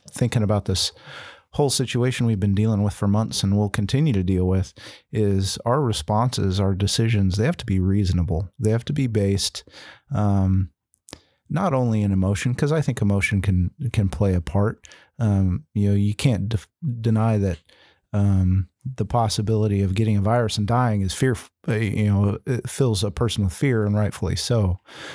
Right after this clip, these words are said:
Um, but it can't be only that. I mean, we have to look at how our community, um, h-, how the people in our community live, live their lives, what our, what our goals, what our purpose, uh, is, and, and how can we make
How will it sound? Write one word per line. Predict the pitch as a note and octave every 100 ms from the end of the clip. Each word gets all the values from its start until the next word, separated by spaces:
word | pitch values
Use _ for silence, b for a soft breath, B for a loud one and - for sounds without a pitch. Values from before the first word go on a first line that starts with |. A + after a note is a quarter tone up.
| B B
Um, | G#2 G#2 G2 F#2+ -
but | A#2+ A2
it |
can't | - C#3 G2+
be | A2
only | G#2+ G2 F2+
that. | E2+ E2 -
I | A2
mean, | G#2+ G2+
we | C3
have | C3 G2
to | G2 F2+ B B B B B B
look | A2 A#2 -
at | A2 - -
how | - A2+
our | G#2 G2+
community, | - G#2+ G#2+ G#2+ G2+ G2+ F#2+ E2+ _ _ _ -
um, | F#2 F2+ E2+ F2 G2 - _ _ _ _ _ -
h-, | C#3
how | A#2+ D#3
the | C#3
people | D3+ D3+ B2+
in |
our | B2
community | A#2 B2 B2+ G#2+
live, | G#2 A2+ G2 - - _
live | C3 C3
their | G#2+ G2
lives, | A2 A2+ F2 F2+ G#2
what | A2+ G#2+
our, | G2+ G2+ B B B B
what | C#3
our | D3+
goals, | G2+ A#2+ B2+ G#2+
what | A2
our | G2+
purpose, | - A#2 - G2 - - - _ _ -
uh, | F#2+ E2+
is, | - B2+ A#2+ F#2+ G2 G2
and, | F#2 F2 -
and | G2+
how | G#2 A#2
can | A#2+ A#2
we | A2
make | G#2 G#2 G2+ -